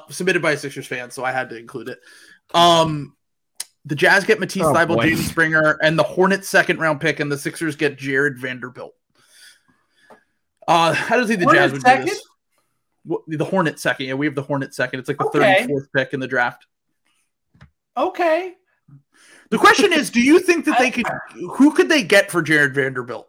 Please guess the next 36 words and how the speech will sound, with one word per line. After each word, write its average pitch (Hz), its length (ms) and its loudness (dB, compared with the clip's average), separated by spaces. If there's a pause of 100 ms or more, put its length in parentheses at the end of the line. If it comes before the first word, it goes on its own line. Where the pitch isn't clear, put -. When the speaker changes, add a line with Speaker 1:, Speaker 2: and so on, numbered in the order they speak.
Speaker 1:
Like, 156 140 -4
who's 277 240 4
the - 60 -2
best 202 320 2
player? 156 400 0 (180)
Like, 190 140 2
who, 254 380 4 (500)
I 196 120 6
don't 311 100 2
think 349 140 -2
they're 269 100 0
gonna 220 160 4
get, 185 140 0
like, 151 100 -4
a 143 80 -2
great 147 320 -2
prospect, 240 460 0
but 226 100 -2
he 170 60 -6
does 220 260 0
have 247 180 0
this 202 200 -2
year 208 160 2
and 190 80 -2
next 180 240 -4
year 185 100 0
left 170 220 -2
on 175 80 -2
his 147 100 -6
deal. 147 320 -2
He's 151 220 -8
a - 20 -4
very 165 340 -2
good 185 180 -4
defensive 160 440 -6
player. 139 500 0